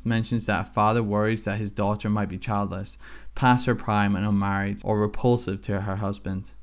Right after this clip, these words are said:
The worry that she would be infertile and repulsive to her husband demonstrates the stigma still surrounding infertility in antiquity.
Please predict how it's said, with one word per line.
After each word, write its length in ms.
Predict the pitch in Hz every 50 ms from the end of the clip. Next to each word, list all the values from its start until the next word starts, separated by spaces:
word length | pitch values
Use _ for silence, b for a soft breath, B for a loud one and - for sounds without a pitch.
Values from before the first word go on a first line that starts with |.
| -
The 80 | 123 120
worry 340 | 117 117 117 120 127 139 139
that 180 | 135 131 123
she 160 | 127 - 127
would 200 | 120 113 113 101
be 140 | 104 107 104
infertile 600 | 104 104 101 - 107 107 110 - - 107 101 98
and 160 | 64 80 104
repulsive 480 | 101 98 101 - - 113 117 - - 101 -
to 80 | - 101
her 100 | 101 101
husband 480 | 101 107 107 104 - 104 98 101 101
demonstrates 460 | - 110 113 123 127 123 - 110 104 -
the 80 | 110
stigma 480 | - - - 127 120 120 113 104 101 98
still 260 | - - 113 113 113
surrounding 500 | - - 101 104 104 107 107 104 104 80
infertility 560 | 87 104 - - - - 101 104 101 - 98
in 120 | 98 95 101
antiquity. 720 | 101 98 - - 107 104 - - - - - - 110 -